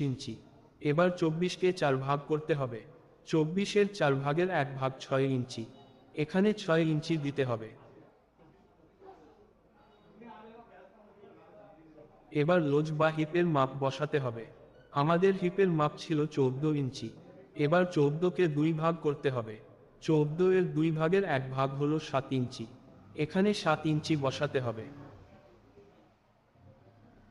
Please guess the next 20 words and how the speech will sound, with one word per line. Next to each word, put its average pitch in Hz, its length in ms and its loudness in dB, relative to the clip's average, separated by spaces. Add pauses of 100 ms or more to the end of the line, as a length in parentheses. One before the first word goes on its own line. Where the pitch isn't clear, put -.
(840)
সব 170 320 2
শেষে 180 380 0
মুড়ির 165 340 2
মাপ 151 240 2 (100)
দিতে 139 220 -2
হবে। 110 260 -6 (460)
আমাদের 170 440 4
মুড়ির 160 360 2
মাপ 170 240 2 (100)
ছিল 165 240 0
বারো 131 300 2
ইঞ্চি। 131 360 -4 (480)
এবার 170 280 2 (140)
বারোকে 165 380 2
দুই 151 240 2
ভাগ 165 300 0
করতে 151 280 0
হবে। 110 260 -6 (560)
বারো 143 260 4
এর 170 140 4